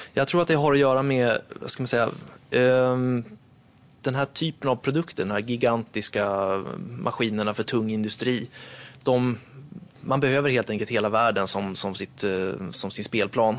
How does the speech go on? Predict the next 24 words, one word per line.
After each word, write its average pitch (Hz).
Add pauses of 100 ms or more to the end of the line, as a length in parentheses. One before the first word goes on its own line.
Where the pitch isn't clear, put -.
för -
att 107
kunna 101
sälja 107
tillräckligt 110
många 113
och 101
vara 98
tillräckligt 95
starka. 120 (440)
Sen 120
så, 147 (460)
Alfa 127
Laval 120
är 143
ju 151
inte 151
riktigt 123
en, 110 (720)
kanske 113 (1120)
ett -
företag 113
som 110 (140)
syns, -